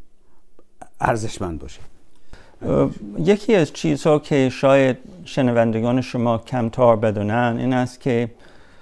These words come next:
Speaker 2: ما یک، اه، گرایش عرفانی داریم به اسم اکیومنیسم، یعنی جهان، یعنی گرایش دینی
Speaker 1: یک
Speaker 2: جهان،
Speaker 1: وحدت، یک پارچگی،
Speaker 2: بله،
Speaker 1: بله.
Speaker 2: جهان شمولیه.
Speaker 1: مهم.
Speaker 2: و این گرایش اکیومنیکو،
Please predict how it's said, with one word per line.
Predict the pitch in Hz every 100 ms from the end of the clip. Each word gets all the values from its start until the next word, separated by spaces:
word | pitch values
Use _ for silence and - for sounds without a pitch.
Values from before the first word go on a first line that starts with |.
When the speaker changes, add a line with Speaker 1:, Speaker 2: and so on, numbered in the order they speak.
| - - _ _ - 294 285
Speaker 2:
ما | 127 143 165 160 156 -
یک، | 131 147 147 -
اه، | 151 123 117 110 120 208 139 143 127 113
گرایش | 123 120 117 131 - 151 135 127 113 -
عرفانی | 135 123 - 127 147
داریم | 139 127 131
به | 123
اسم | 131 - 151
اکیومنیسم، | 143 127 143 127 120 117 117 95
یعنی | 101 113 120
جهان، | 127 127 127 123 - 226
یعنی | 135 131 135 135
گرایش | 127 120 123 135
دینی | 156 123 123 123
Speaker 1:
یک | 135 120
Speaker 2:
جهان، | 139 127
Speaker 1:
وحدت، | 127 127 147 117 127
یک | 117
پارچگی، | - 120 - 110 123
Speaker 2:
بله، | 123 117 113 104
Speaker 1:
بله. | 104 95
Speaker 2:
جهان | 139 135 135
شمولیه. | 127 147 131 120 123 123 92 98
Speaker 1:
مهم. | 113 - 127
Speaker 2:
و | 147 143 143 139 - - - - - - 254 - -
این | 185 220 220 208
گرایش | - 143 160 143 139 156 -
اکیومنیکو، | 160 - 135 143 127 120 113 - 135 131 123